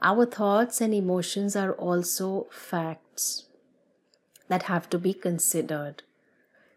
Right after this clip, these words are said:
As a general comment, to prevent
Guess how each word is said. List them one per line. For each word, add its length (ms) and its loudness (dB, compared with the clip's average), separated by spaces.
As 120 2
a 80 6
general 360 6
comment, 680 0
to 100 2
prevent 880 4